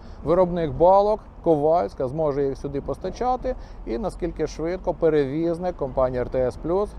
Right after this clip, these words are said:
зможе їх сюди підвозити. Оці балки прогону сім-вісім, що монтувалися сьогодні зрання, вже були змонтовані оцим гусеничним краном.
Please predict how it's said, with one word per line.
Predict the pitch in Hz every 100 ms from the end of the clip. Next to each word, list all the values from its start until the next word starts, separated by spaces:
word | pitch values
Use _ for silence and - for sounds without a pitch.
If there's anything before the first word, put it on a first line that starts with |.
| -
зможе | 135 185 175
їх | 143 -
сюди | 127 160
підвозити. | 170 196 175 170 131 98 92 85 82 - - - -
Оці | 226 247
балки | 190 214 202 170 180
прогону | 185 170 185 175 165
сім-вісім, | 196 196 202 233 214 226 220 - -
що | - 175
монтувалися | 170 170 180 180 170 165 165 160
сьогодні | 160 160 165 165
зрання, | 196 240 254 254
вже | 214 214
були | 233 220 180
змонтовані | 151 160 151 185 196 196 202 -
оцим | 117 - 165 170 -
гусеничним | 131 139 147 139 147 151
краном. | 151 143 117 95 95